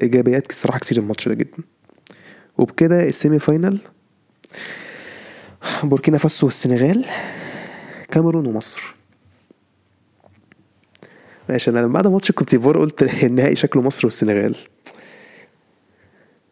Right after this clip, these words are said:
عامة التحكيم بقى هيبقى الصراحة أكيد صلاح السنغال، يعني، إحنا كنا نلعب المغرب والحكم كان منحاز، أمال قدام الكاميرون هيبقى عامل إزاي؟ <laughs> آم،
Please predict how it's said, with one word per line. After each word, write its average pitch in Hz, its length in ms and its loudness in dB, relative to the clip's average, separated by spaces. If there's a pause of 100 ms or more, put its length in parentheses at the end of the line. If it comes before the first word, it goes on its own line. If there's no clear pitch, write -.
(920)
عامة 151 360 2
التحكيم 202 520 2
بقى 202 160 2
هيبقى 139 280 2
الصراحة 143 360 0
أكيد 151 180 0
صلاح - 180 0
السنغال، 120 380 2
يعني، 113 200 0
إحنا - 180 -2
كنا 123 160 2
نلعب 156 160 4
المغرب 147 340 4
والحكم 131 260 2
كان 117 180 2
منحاز، 117 300 2
أمال 117 180 2
قدام 147 140 4
الكاميرون 147 340 2
هيبقى 113 180 2
عامل 120 100 4
إزاي؟ 110 280 0
<laughs> - 120 -12 (3250)
آم، 120 600 4